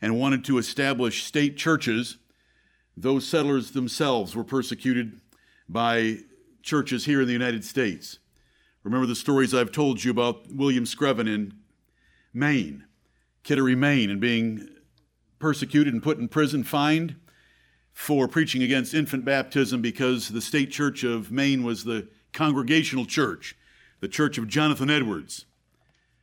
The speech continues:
And I remember it every single time I use Jonathan Edwards' name,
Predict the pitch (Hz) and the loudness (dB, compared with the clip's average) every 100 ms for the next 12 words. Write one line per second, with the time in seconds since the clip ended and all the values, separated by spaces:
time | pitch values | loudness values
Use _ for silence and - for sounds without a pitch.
0 | _ 98 147 135 147 127 151 156 123 - | _ -4 0 2 4 4 4 2 0 0
1 | 131 117 - 127 110 107 110 107 120 117 | -2 -2 -2 -2 0 0 -2 -2 0 0
2 | 113 113 120 107 110 92 123 127 151 147 | -2 -2 -4 -2 -4 -4 0 0 0 -4